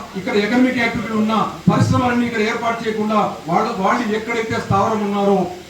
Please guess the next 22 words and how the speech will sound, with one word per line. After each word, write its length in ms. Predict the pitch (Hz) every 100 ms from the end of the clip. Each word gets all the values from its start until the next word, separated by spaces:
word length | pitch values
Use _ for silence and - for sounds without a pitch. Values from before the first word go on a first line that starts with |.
| - 170
వాళ్ళు 280 | 233 240
ఎక్కడైతే 300 | 233 247 240
నివాసం 440 | 208 208 247 247 220
ఉన్నారో 480 | 208 208 202 180 - - 185
ఆ 160 | 202 262
ప్రాంతం 340 | 247 247 247
అభివృద్ధి 280 | 226 214 214
కోసం 300 | 208 196 214
ఆ 120 | 190
కార్యక్రమాలు 580 | 185 180 202 190 180 170
చేసుకుంటూ 300 | 165 175 165
వచ్చారు. 320 | 156 160 139 127 - - - -
అదే 220 | 202 277
విధంగానే 380 | 285 269 254 247
అదే 340 | 233 190 269 277
పద్ధతిని 360 | 247 226 220
ఫాలో 320 | 202 208 220
చేస్తూ 360 | 208 - 208 190 - - 185
ఈ 80 | 214
రోజు 300 | 214 233 214
నీళ్లను 360 | 202 247 240
తరలించుకోబోతున్నారు, 960 | 220 214 214 202 196 202 196 190 190